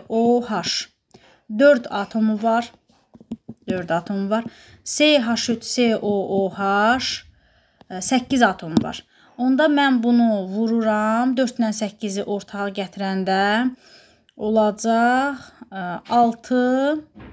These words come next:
altını dördə vuranda iyirmi dörd, üç, üç səkkizə vuranda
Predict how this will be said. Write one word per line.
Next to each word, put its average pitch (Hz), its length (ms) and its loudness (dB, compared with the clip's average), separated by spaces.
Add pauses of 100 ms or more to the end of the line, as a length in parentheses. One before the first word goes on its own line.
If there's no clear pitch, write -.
(200)
altını 214 400 0
dördə 202 260 0
vuranda 180 320 -4
iyirmi 190 320 -2
dörd, 247 240 -2
üç, - 320 -6 (400)
üç - 160 -12
səkkizə 196 400 -6
vuranda 190 540 -4